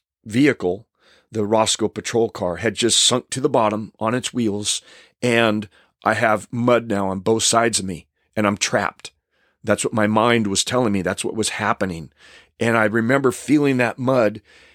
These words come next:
and I thought, "Oh my God, I'm gonna have to dig myself out of here. I can't hold my breath any longer." And I was trying to dig that mud, and it was,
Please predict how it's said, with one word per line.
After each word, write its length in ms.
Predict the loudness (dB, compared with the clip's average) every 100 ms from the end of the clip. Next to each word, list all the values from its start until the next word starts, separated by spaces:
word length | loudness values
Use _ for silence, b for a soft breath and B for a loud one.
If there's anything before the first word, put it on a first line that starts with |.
| b
and 120 | -2 -2
I 80 |
thought, 180 | 0 -2
"Oh 80 | -4
my 160 | -4 -2
God, 240 | 2 2 2
I'm 120 | 0
gonna 140 | 2
have 200 | 0 -2
to 140 | -4 -8 _ 0
dig 260 | 0 2
myself 500 | -2 0 2 2 0 -2
out 200 | 0 0
of 60 |
here. 100 | -2 0
I 120 | -2
can't 280 | 0 -6 -2
hold 180 | -2
my 120 | 0 0
breath 320 | 2 0 0
any 160 | -4
longer." 400 | -2 -2 0 -2 -6 B B
And 100 | -4
I 20 |
was 140 | -4 -4
trying 240 | -2 -2
to 80 | -2
dig 460 | -6 -2 0 2 2
that 220 | 0 0
mud, 440 | 0 2 2 2 -2
and 120 | -2
it 100 | 0
was, 320 | 0 0 -2